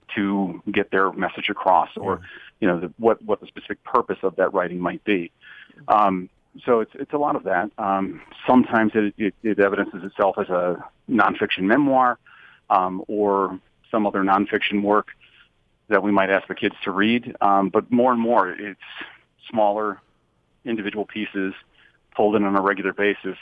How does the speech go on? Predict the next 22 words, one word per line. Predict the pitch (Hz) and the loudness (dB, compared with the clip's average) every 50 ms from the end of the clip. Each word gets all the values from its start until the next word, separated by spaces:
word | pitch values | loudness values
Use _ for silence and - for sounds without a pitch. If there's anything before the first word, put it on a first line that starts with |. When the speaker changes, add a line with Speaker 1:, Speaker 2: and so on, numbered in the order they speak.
| _ _ _ _ _ _ _ - - - _ _ _ | _ _ _ _ _ _ _ -20 -20 -20 _ _ _
Speaker 1:
because | - 117 107 104 95 | -6 -4 -4 -2 -2
once | 101 107 101 - | -2 -2 -2 -4
again, | 101 101 117 113 98 87 82 | -4 -2 0 0 0 -2 -2
that | 87 95 95 - | -2 -2 0 -2
reflects | 104 - - 107 95 95 - - - | -4 -6 0 0 0 0 -2 -8 -8
what | 101 90 - | -8 -8 -8
they're | 92 87 | -8 -10
going | 101 90 90 80 | -8 -8 -8 -8
to | 71 - - | -10 -12 -8
see | - 92 87 85 80 - - _ | -8 -6 -6 -6 -10 -12 -18 _
Speaker 2:
Yeah. | - 104 98 92 87 92 - | -18 -16 -16 -16 -18 -6 -2
Speaker 1:
on | - 98 85 | 0 0 2
that | 85 90 - | 2 0 0
test. | - - 98 85 78 76 - - - _ _ _ - - - - _ _ - | 0 0 2 2 2 0 -2 -14 -20 _ _ _ -20 -20 -20 -20 _ _ 2
Um, | 107 95 87 87 87 87 90 - | 2 4 4 2 0 -2 -4 0
you | - 160 123 | 2 2 2
know, | 104 | 4
and | 101 - 143 151 | 2 2 0 0
again, | 147 - 214 165 90 - | 0 0 -2 -2 -2 -4
an | 107 123 | -2 -2
important | 131 131 - - 202 208 185 180 - - | -2 -2 -2 0 -2 -2 -2 -2 -12 -12
skill, | - - 220 180 92 98 110 - | -6 -2 0 2 2 2 0 -2